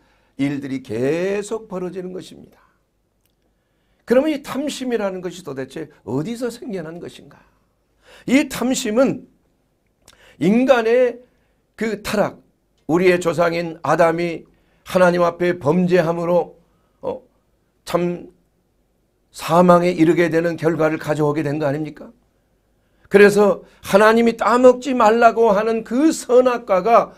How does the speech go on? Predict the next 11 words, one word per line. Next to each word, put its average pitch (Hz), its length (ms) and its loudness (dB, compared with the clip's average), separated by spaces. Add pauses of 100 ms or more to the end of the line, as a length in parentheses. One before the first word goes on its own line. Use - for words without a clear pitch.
(360)
보기에 311 640 2
보암직했다 175 920 0
이겁니다. 98 560 -12 (680)
먹음직했다 330 880 4
이겁니다. 113 540 -4 (720)
어? - 100 -20 (600)
지혜롭게 277 580 6
할 262 220 2
만큼 247 420 -2 (200)
탐스러웠다 240 800 -2
이겁니다. 104 640 -14